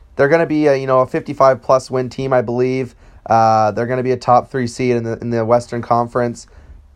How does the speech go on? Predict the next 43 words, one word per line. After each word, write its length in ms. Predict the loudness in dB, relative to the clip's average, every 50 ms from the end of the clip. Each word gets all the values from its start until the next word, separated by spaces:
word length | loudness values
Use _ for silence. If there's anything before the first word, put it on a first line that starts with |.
| -20 _ _ _ _ _ _ _ -20 _ _ _ _ _ _ _ _ _ -4
And 220 | -2 -2 -2 -2 -4
this 140 | -6 -8
is 100 | -8 -8
gonna 140 | -6 -6 -4
be 100 | -4 -4
a 60 | -6
team 280 | -6 -6 -6 -6 -4 0
that 300 | 0 2 2 0 -2 -6 _ _ -20 -20 _ -8
no 180 | -6 -4 -2 -2
one's 240 | -2 -2 -4 -6
gonna 220 | -6 -6 -4 -4 -2
really 260 | -2 -2 -2 -2 -4
wanna 320 | -4 -4 -4 -4 -4 -4
face 580 | -6 -6 -4 -2 -2 -2 -2 -6 -8 -12 -18 -20 _ _ -20 -20 -20 -12 -4
moving 260 | -2 -2 0 0 -2
forward 340 | -4 0 0 2 2 2 0
in 60 | -2
the 80 | -6 -8
playoffs. 640 | -6 0 2 4 4 4 4 2 2 -2 -6 -18 -20 _ _ _ -10 -2
They're 120 | 0 2
only 160 | 2 2 2 0
gonna 140 | -2 -2
get 200 | 0 0 0 2
better 260 | 2 2 4 4 2 0
when 100 | 0 0
I 120 | -2 -2
T 180 | -4 -6 -8 -6
comes 240 | -6 -6 -8 -6
back, 360 | 0 2 4 4 4 2 0 -4
so 200 | -4 -2 0 0
let's 180 | 0 -2 -4
see 140 | -6 -6 -6
if 100 | -6 -6
he 100 | -8 -10
can 220 | -8 -6 -8 -6
gel 260 | 0 2 4 4 4 4
right 180 | 4 0 0
away 240 | 0 0 0 0 0
with 160 | -2 -4 -6
this, 340 | -8 -10 -10 -10 -14 -12 -8
with 160 | -4 -4 -2
this 180 | -2 -4 -4 -6
team, 420 | -10 -6 -6 -4 -4 -4 -6 -8